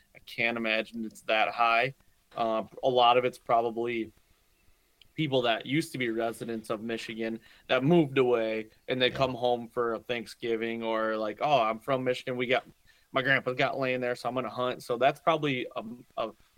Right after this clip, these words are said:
Speaker 1: a majority of the non-resident hunting, I would think.
Speaker 2: Yeah. Another thing that I would like to see is Iowa lower the age of the lifetime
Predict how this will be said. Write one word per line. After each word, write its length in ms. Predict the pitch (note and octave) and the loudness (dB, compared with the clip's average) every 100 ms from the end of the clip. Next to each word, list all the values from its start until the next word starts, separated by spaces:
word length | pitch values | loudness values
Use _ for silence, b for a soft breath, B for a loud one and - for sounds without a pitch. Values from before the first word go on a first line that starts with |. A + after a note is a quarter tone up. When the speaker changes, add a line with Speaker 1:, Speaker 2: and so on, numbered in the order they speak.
| - | -6
Speaker 1:
a 60 | C3 | -2
majority 680 | B2 A2 A#2+ C#3 C3+ A#2+ | -2 -2 4 4 4 2
of 140 | G#2+ G2+ | -2 -4
the 80 | G#2 | -8
non-resident 600 | G#2 G2+ G#2 G#2 G#2+ G#2 | -8 -6 -6 -8 -10 -10
hunting, 280 | G#2+ G#2 | -8 -8
I 40 | G2 | -10
would 160 | F#2+ - | -12 -10
think. 240 | A2+ F2+ - _ _ _ | -10 -10 -14 _ _ _
Speaker 2:
Yeah. 180 | E2+ D#2 B B B | -8 -8 B B B
Another 280 | F#2+ A2+ D#3 | -2 2 2
thing 200 | - A2+ | 2 2
that 100 | G2+ | 2
I 80 | F#2+ | 2
would 160 | F2 | 2
like 220 | F2 F2+ - | 0 -2 -4
to 80 | |
see 400 | E2 - F2 E2+ B B B - | -8 -6 -4 -6 B B B -4
is 760 | G2 F#2+ F2+ F2 E2 D#2+ - b b b b b - | 0 2 2 0 -2 -6 -14 b b b b b -4
Iowa 420 | F#2+ A2+ A#2 A2+ | 2 4 4 4
lower 540 | F#2+ F2+ G2 A2+ A2+ | 4 4 4 6 4
the 180 | G2 G2 - | 2 -2 0
age 640 | F#2+ F2+ E2 D#2+ - - F2 | 0 0 -2 -4 -8 -8 -4
of 320 | F2+ D#2+ D#2+ | -4 -4 -6
the 160 | E2 | -6
lifetime 1120 | D#2 E2+ E2+ G#2 - - - G#2 F#2 F2 E2+ | -4 -4 -2 -2 -4 -12 -8 -6 -4 -4 -6